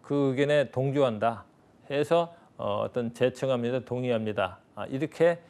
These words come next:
하는 것입니다. 그러니까 동의와 동의, 우리가 한글은 똑같지만, 어, 이게 그 어떤 의사 발언에서 굉장히 또 중요한 의미로 쓰입니다. 그래서 만약에, 아, 이런 부분이 그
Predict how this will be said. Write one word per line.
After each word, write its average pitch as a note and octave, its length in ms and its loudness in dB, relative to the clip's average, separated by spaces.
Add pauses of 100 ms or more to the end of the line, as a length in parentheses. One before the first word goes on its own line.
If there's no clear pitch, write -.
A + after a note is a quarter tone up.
(140)
하는 D3 220 -4
것입니다. G#2 540 -8 (540)
그러니까 C#3 320 -2
동의와 D#3 800 4
동의, A#2+ 380 -2 (240)
우리가 C#3 560 6
한글은 E3+ 440 -2
똑같지만, C#3+ 720 0 (360)
어, A2+ 280 0
이게 A#2+ 560 2
그 A2 440 -4
어떤 B2 220 -6
의사 C#3 260 4
발언에서 A#2+ 600 0
굉장히 B2 640 -2
또 A#2 100 -6
중요한 B2 640 -4
의미로 A#2 360 -4
쓰입니다. A2+ 580 -8 (220)
그래서 C3 140 -4
만약에, C#3+ 540 4 (360)
아, - 80 -6
이런 D3 260 2
부분이 C3 580 0
그 G#2+ 480 -6